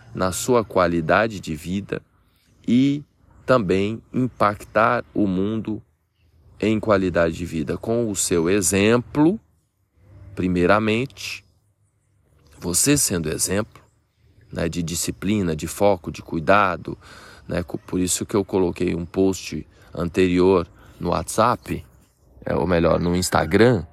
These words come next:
falando dos seis pilares da saúde. Eu fiz um episódio aqui também, né? Então, é, com o seu exemplo e diretamente ou indiretamente, atitudes, ações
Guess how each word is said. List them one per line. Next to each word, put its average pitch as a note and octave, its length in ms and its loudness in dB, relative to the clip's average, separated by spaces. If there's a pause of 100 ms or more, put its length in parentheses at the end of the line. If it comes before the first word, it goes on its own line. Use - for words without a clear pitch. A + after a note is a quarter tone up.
(220)
falando G#2 600 2
dos G2 180 0
seis C3+ 320 6
pilares F#2+ 720 2
da E2+ 160 2
saúde. D#2+ 720 -6
Eu F2 100 -6
fiz F#2 220 -6
um F#2 60 0
episódio E2+ 520 -2
aqui - 160 -8
também, D#2+ 380 -4
né? G2+ 240 0 (880)
Então, G#2 400 2 (560)
é, E2 460 -2 (120)
com A2 160 2
o G2 40 2
seu G2 260 2
exemplo G#2+ 560 2
e F#3 340 2 (500)
diretamente G#2 920 2
ou G#2+ 140 4
indiretamente, F#2 920 0
atitudes, A2+ 880 0
ações G#2+ 1000 0